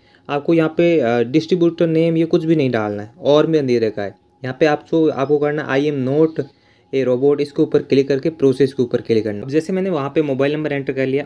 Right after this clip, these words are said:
उसके बाद में यहाँ जो कैप्चर है उसके ऊपर आपको जो है I am not robot के ऊपर क्लिक करके फिर प्रोसेस के ऊपर क्लिक करना है। अब दोस्तों जो मोबाइल नंबर यहाँ पे आपने एंटर किया है, ठीक है, एंटर किया, उसके ऊपर ओटीपी जाएगी और फोर डिजिट की आपको ओटीपी यहाँ पे एंटर करनी है।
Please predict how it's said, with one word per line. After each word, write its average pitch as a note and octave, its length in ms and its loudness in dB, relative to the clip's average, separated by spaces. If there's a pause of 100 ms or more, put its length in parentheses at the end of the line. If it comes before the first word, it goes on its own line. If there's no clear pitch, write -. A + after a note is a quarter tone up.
उसके D3 220 0
बाद D#3+ 120 2
में E3 80 0
यहाँ D#3+ 120 0
जो D#3+ 160 0 (100)
कैप्चर D3+ 380 -2
है D#3+ 80 0 (120)
उसके C#3 260 -4
ऊपर C#3 200 -2
आपको C#3 260 -2
जो C#3 140 0
है C3+ 120 -6
I B2+ 160 -4
am C3+ 180 -2
not C3 260 -4
robot B2+ 320 0
के C3+ 60 2
ऊपर B2+ 160 -4
क्लिक C#3+ 260 -2
करके C3+ 220 -2
फिर F3+ 320 -2
प्रोसेस D#3 340 0
के - 80 -4
ऊपर C3 160 -2
क्लिक A2 280 -4
करना G#2 220 -10
है। G2+ 80 -18 (600)
अब E3 120 -6
दोस्तों F3+ 220 -2
जो F3+ 160 2
मोबाइल E3+ 300 2
नंबर F#3 200 0
यहाँ C3 220 -2
पे D#3+ 60 0
आपने D#3+ 260 -2
एंटर C3+ 300 -4
किया D3 240 -2
है, E3+ 160 -6 (460)
ठीक F#3+ 140 -2
है, C#3+ 160 -6 (320)
एंटर D#3+ 240 -6
किया, F3 160 -4
उसके E3+ 260 -2
ऊपर F3+ 180 2
ओटीपी C#3 320 0
जाएगी G2 380 -8 (340)
और B2 180 -10
फोर F3+ 260 4
डिजिट D3+ 420 -2
की E3+ 80 0
आपको D3+ 240 -2
ओटीपी D3+ 380 0
यहाँ B2 180 -2
पे C#3 220 -2
एंटर B2 220 -6
करनी G#2 260 -8
है। F#2+ 140 -16